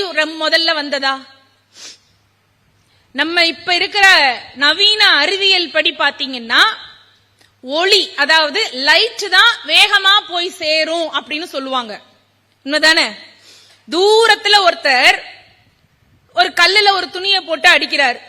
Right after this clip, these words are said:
அல்லது ஒரு சுத்தியலை வச்சு எதையோ தட்டுறார். நம்ம இங்க இருந்து பார்த்தால், அங்க ஒரு மனிதர் அந்த வேலையை செய்துகிட்டு இருக்காருங்கிற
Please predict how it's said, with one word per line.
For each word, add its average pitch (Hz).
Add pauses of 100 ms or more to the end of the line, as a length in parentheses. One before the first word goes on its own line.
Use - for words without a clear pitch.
(280)
அல்லது 359
ஒரு 359
சுத்தியலை 381
வச்சு 320
எதையோ 320
தட்டுறார். 285 (1200)
நம்ம 381
இங்க 370
இருந்து 427
பார்த்தால், 330 (280)
அங்க 339
ஒரு 392
மனிதர் 427
அந்த 392
வேலையை 415
செய்துகிட்டு 403
இருக்காருங்கிற 392